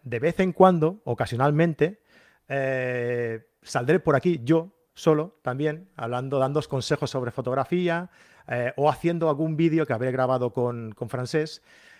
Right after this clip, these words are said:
eh, pues por ahí haciendo el loco por las calles y, y explicando un poco, pues, nuestra experiencia y nuestros conocimientos puestos en la práctica, ¿no? Que es un, es un formato muy chulo que nos apetece mucho hacer,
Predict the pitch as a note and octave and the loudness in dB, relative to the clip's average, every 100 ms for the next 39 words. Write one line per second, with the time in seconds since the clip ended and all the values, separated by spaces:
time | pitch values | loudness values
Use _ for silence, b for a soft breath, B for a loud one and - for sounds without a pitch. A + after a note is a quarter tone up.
0 | B A#2+ A#2 B2 - - A#2 B2 A#2+ C3 | B -6 -4 -6 -8 -8 -6 -4 -4 -2
1 | A#2 A2+ A2+ A2+ A2 A2 - F3 F3 G#3 | -2 -2 -2 -4 -6 -6 2 2 2 -2
2 | F3 B2 G#2+ G#2 G2 F#2+ F#2 - A2+ A2 | -4 -4 -4 -6 -8 -12 -14 -18 -14 -10
3 | G#2+ A2+ G#2 A#2 A#2 A#2 A2+ C3 - B | -10 -10 -8 -6 -6 -6 -6 -6 -8 B
4 | B - B2+ C3 C3 - G#2+ A#2 B2 D#3 | B -6 -4 -2 -4 -4 -6 -4 0 -2
5 | E3 D3 B2 B2+ A#2+ A#2+ B2+ D3 F3+ G3 | -2 -4 -4 -6 -6 -6 -4 -4 -4 -6
6 | G#3+ - C#3 - F3 D3+ A#2 G2+ G#2+ - | -8 0 0 0 -2 -2 -4 -6 -8 -10
7 | - F2+ A#2+ G#3+ b b b b - C3+ | -16 -14 -12 -14 b b b b -2 -2
8 | - E3+ E3+ E3 D#3 D3+ C#3+ C3+ - C#3+ | 0 -2 -2 -4 -6 -6 -6 -10 -10 -4
9 | E3+ D3+ C#3+ D3 C#3+ C3 B2+ F3+ F#3 E3 | -4 0 0 0 -2 -2 0 0 0 -2
10 | B2+ B2 B2 B2+ D3 D3 C#3+ E3+ F3+ | -6 -6 -4 0 0 0 0 0 -2